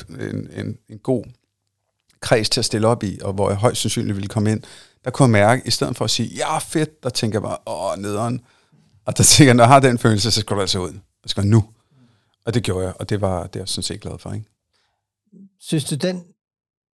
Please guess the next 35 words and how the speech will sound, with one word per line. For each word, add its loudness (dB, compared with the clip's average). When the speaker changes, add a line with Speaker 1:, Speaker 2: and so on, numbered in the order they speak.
Speaker 2:
pris, -4
du -4
så -2
har -4
betale -6
for -4
det -8
politiske -4
liv, -8
den -14
politiske -16
karriere? -2
Har -2
det -2
været -4
for, -8
for -8
høj -4
en -2
pris? -12
Speaker 1:
Altså, 8
det 0
kan 4
jeg 2
godt 4
tænke 4
nogle 6
gange, 2
øh, -2
at -2
det 0
har 2
været. 2
Nogle 4
gange 4